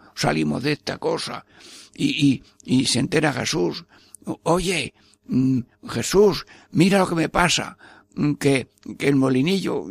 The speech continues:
ahora ya no sé cómo vamos a comer, que esto se ha roto".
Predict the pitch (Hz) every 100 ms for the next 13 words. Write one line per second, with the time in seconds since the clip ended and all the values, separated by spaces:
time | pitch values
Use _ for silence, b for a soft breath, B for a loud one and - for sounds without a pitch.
0 | 92 156 143 - 62 - - 147 165 160
1 | - 170 160 156 156 147 139 135 - -
2 | - - 156 147 - - 185 - 139 -